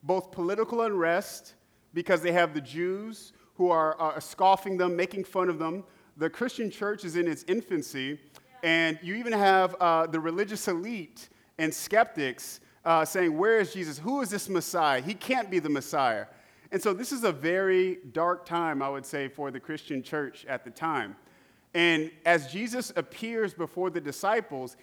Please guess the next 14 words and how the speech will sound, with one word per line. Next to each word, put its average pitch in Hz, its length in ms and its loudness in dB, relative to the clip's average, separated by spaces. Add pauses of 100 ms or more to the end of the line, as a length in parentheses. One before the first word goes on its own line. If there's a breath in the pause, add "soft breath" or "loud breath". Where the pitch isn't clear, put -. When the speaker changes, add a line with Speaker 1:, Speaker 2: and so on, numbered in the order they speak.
Speaker 1:
he 226 140 -2
gives 208 240 -2
them 254 140 -2
this 165 160 -4
promise. 135 800 -4 (720)
And 147 120 -2
he 170 80 0
says, 165 380 0 (240 loud breath)
"I'm 240 220 4
going 240 200 -2
to 226 120 -6
depart 226 460 -2
from 139 220 -6
you, 113 340 -6